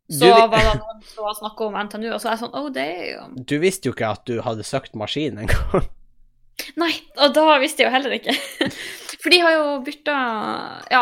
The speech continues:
Speaker 2: jeg går jo da på en måte sivilingeniør i maskin, men de har byttet navn til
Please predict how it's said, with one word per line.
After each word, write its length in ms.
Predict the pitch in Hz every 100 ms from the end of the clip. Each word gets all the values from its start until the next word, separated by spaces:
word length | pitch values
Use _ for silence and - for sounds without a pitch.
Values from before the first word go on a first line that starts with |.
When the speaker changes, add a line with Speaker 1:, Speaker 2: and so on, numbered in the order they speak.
| -
Speaker 2:
jeg 160 | 247 233
går 140 | 240
jo 60 | 220
da 140 | 208 202 202 - _ _ _ _ _
på 60 | -
en 40 | 208
måte 280 | 202 208 208 202 202
sivilingeniør 580 | 202 214 208 214 220 214
i 40 |
maskin, 460 | 202 208 262 269 208
men 380 | 202 208 208 - - - -
de 100 | 262
har 80 | 247
byttet 220 | 302 269
navn 340 | 302 240 220
til 320 | - 226 220